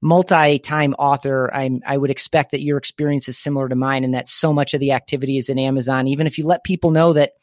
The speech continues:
hey, if you like independent business, then you like IndieBound.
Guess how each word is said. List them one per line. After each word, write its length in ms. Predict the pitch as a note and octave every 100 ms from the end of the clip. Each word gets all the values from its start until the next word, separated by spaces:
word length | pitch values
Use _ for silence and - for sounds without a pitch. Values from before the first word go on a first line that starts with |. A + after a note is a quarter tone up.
| _ _ -
hey, 100 | F3
if 100 | E3+
you 80 | F3+
like 180 | F#3 F#3
independent 440 | F#3 - F3 D3
business, 340 | F3 E3 C#3+
then 140 | - D3+
you 100 | D#3+
like 160 | D3+ -
IndieBound. 580 | E3+ D#3+ C#3+ C3+ B2 A2